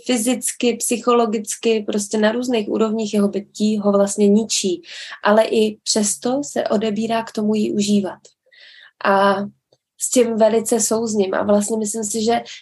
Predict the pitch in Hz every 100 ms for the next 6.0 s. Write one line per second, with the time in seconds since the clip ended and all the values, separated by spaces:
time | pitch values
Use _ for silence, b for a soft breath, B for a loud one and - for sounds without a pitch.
0 | B - 220 226 220 233 247 233 233 -
1 | 220 214 202 247 262 262 - 240 247 254
2 | 226 226 226 226 220 233 220 - 233 214
3 | 220 214 226 226 220 220 220 226 214 226
4 | 233 220 220 208 - 214 214 208 220 208
5 | 220 208 220 220 214 214 196 208 208